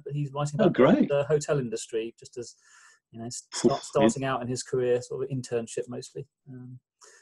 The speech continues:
Speaker 2: Is that right? Yeah, interesting. That it being given the, uh, hotel industry's, uh, not, uh, not, uh, not,
Speaker 1: It's a
Speaker 2: uh, is, well, it's a, probably one of the worst affected, uh, sectors, isn't it?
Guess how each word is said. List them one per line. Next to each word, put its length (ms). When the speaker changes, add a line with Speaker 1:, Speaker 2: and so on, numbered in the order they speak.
Speaker 2:
Is 120
that 140
right? 260
Yeah, 320
interesting. 540
That 200
it 140
being 220
given 240
the, 280
uh, 60
hotel 380
industry's, 560
uh, 340
not, 240
uh, 220
not, 220
uh, 180
not, 200
Speaker 1:
It's 160
a 200
Speaker 2:
uh, 80
is, 200
well, 180
it's 120
a, 60
probably 420
one 140
of 40
the 60
worst 340
affected, 480
uh, 140
sectors, 460
isn't 200
it? 100